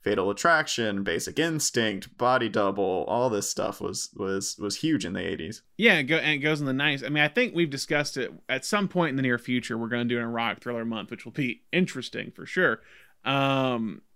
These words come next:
Speaker 2: but yeah, it definitely kind of spawned that. Um, it, what, with what you're talking about with Kasdan, 'cause I've never really thought about it, of how Kasdan, how Kasdan, uh, takes a genre and puts it in a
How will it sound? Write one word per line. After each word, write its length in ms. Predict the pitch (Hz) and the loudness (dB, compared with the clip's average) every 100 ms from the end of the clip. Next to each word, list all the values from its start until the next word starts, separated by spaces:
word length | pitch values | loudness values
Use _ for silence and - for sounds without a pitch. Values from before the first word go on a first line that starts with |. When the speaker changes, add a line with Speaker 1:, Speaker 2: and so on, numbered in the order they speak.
| _ | _
Speaker 2:
but 220 | 131 143 | -4 -2
yeah, 200 | 135 143 117 | 2 2 2
it 180 | 127 | 0
definitely 380 | 117 147 143 147 | 2 2 2 -4
kind 180 | 131 131 | -2 -2
of 180 | 120 - | -2 -4
spawned 460 | - 139 123 123 | -4 -2 0 0
that. 320 | 117 107 104 - - _ _ _ | 0 -2 -4 -8 -20 _ _ _
Um, 360 | 127 139 139 139 - | -2 2 0 -2 2
it, 260 | 170 - - | 2 0 -8
what, 320 | 160 190 - | 0 0 0
with 240 | 165 - | -4 -2
what 100 | 170 | 2
you're 80 | 190 | 2
talking 280 | 175 202 202 | 6 4 4
about 220 | 180 165 | 0 0
with 280 | 139 - - | 0 -4 -14
Kasdan, 420 | - 160 160 156 139 | -2 2 2 0 -2
'cause 80 | |
I've 80 | 147 | 0
never 220 | 170 262 | 2 0
really 180 | 349 247 | 2 0
thought 260 | 190 165 165 | 2 2 2
about 340 | 143 120 107 | 2 0 0
it, 140 | 104 - _ _ _ _ - | -2 -8 _ _ _ _ -2
of 180 | 131 123 | -2 0
how 400 | 143 135 127 120 | 2 2 2 -2
Kasdan, 800 | - 147 139 139 - 131 123 120 117 _ _ _ _ - - - _ - - | -2 2 2 0 -4 -4 -4 -6 -10 _ _ _ _ -20 -20 -20 _ -20 -4
how 200 | 156 143 | -2 -2
Kasdan, 760 | - 147 143 127 135 127 120 - - | 2 2 2 0 -4 -4 -6 -8 -4
uh, 360 | 123 120 117 - - | -2 0 0 -2 -6
takes 260 | - 147 123 | -2 -2 -2
a 80 | 131 | -6
genre 760 | 117 123 120 120 120 113 107 - | -4 -4 -2 -4 -2 -2 -4 -6
and 540 | 120 120 113 110 76 - _ _ _ _ _ _ - | -6 -4 -4 -6 -10 -14 _ _ _ _ _ _ -4
puts 180 | 151 - | -2 -2
it 80 | 120 | -2
in 80 | |
a 60 | 131 | -2